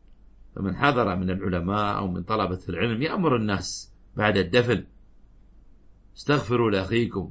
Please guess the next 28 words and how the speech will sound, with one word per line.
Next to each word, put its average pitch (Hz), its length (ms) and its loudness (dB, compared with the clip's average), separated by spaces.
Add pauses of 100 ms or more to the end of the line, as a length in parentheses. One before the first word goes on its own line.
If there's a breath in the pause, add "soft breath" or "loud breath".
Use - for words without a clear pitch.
وسلوا 117 440 -2
له 107 80 0
التثبيت"، 110 640 0 (760)
كما 151 220 2
فعل 120 400 6
رسول 110 280 -2
الله 104 240 2
صلى 104 120 -8
الله 87 120 -6
عليه - 100 -8
وسلم، - 320 -12 (1000)
لأن 127 300 2
الميت 143 480 6
في 117 240 -2
تلك 143 280 -2
الحال 139 480 4
أحوج 196 500 4 (920)
إلى 120 100 2
الدعاء 117 560 4 (1000)
من 104 140 -4
قبل 135 280 6
الدفن. 104 460 2 (920)
لماذا؟ 113 400 4
لأنه 117 300 2
الآن 160 360 6
معرض 165 380 6
للسؤال 143 560 4
والفتنة، 151 640 6